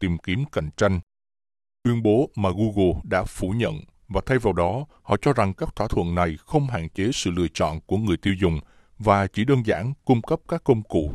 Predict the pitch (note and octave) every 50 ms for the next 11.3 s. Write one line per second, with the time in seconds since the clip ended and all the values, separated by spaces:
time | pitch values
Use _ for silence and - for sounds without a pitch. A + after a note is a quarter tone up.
0 | - - F2+ E2+ D#2 D2 - - F2 F#2+ A#2+ - - B2+ B2+ - - G#2+ F#2+ F2
1 | D#2+ C#2+ - _ _ _ _ _ _ _ _ _ _ _ _ _ _ _ _ _
2 | _ _ _ - - F2+ G2 G2+ - G#2 G2 G2+ A2+ C#3 - - - G2+ G2 G#2+
3 | - - G#2 G2 F2 - - F2+ E2+ D#2+ - - - F2+ F2+ - - F#2 F#2 G2+
4 | A2+ A#2 A2+ C#3 D#3 D#3+ C3 - - - - D3+ D3+ B2+ A2 G2 - - F#2+ G#2
5 | - E3+ - - - - A2+ A2 G#2+ - - F#3 F#3 D#3+ D3+ A2+ F2 F2 E2+ -
6 | - - A#2+ G#2+ G#2+ G#2 - - D3 D3 C#3+ C#3+ C#3+ C#3+ C#3+ C#3 C#3 - - C3
7 | B2+ B2 A#2 - _ - - A2 F2 E2 E2 - - F2 E2 E2 F#2+ F#2+ A#2 D3
8 | D#3 D#3+ - _ _ _ _ _ - A#2 A2+ - - A2 G#2 G#2 G#2 F#2 F2 F#2
9 | G2 F#2 - - - A2+ G#2+ G2 E2+ - - A2 C3 D3+ - - B2 A#2 A2 -
10 | G#2+ E2 D#2+ - - B2+ A#2+ - - G#2+ F2+ E2 D#2 - - F#2 G2 G#2 A2 A2
11 | G#2 F#2+ F2+ E2+ D#2+